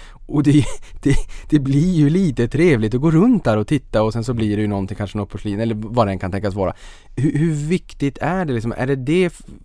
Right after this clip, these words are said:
har kunderna i stor utsträckning efterfrågat det?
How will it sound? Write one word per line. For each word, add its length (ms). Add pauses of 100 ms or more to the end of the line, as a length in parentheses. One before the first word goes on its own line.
(280)
har 180
kunderna 440
i 40
stor 220
utsträckning 420
efterfrågat 680
det? 160